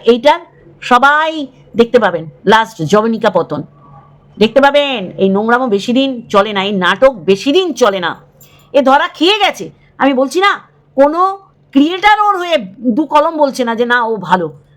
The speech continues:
না ও অনেস্ট, না ও সত্যের মূর্ত প্রতীক, ও যেখানে দাঁড়ায় সেখান থেকে সত্যের জন্ম। একটা সময় বলতো না, ও নিজেই বলতো। আজকে দেখুন ও মিথ্যার রানী, ঝুড়ি ঝুড়ি মিথ্যে কথা বলে, এত বজ্জাত মহিলা, বলতে বাধ্য হচ্ছি।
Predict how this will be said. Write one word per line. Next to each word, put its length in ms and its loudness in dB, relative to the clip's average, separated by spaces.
না 140 2
ও 200 -6
অনেস্ট, 460 -6
না 200 2
ও 200 -4
সত্যের 440 0
মূর্ত 240 0
প্রতীক, 360 -4
ও 100 2
যেখানে 260 -4
দাঁড়ায় 180 -2
সেখান 260 -6
থেকে 160 -6
সত্যের 320 -10
জন্ম। 240 -2
একটা 240 -8
সময় 200 -4
বলতো 240 -4
না, 80 -4
ও 60 -4
নিজেই 260 -4
বলতো। 280 -6
আজকে 320 -2
দেখুন 240 -2
ও 60 -4
মিথ্যার 540 -2
রানী, 360 0
ঝুড়ি 320 -4
ঝুড়ি 280 -2
মিথ্যে 280 -4
কথা 160 -2
বলে, 160 -4
এত 240 -2
বজ্জাত 500 -2
মহিলা, 380 -4
বলতে 160 2
বাধ্য 200 -2
হচ্ছি। 300 -8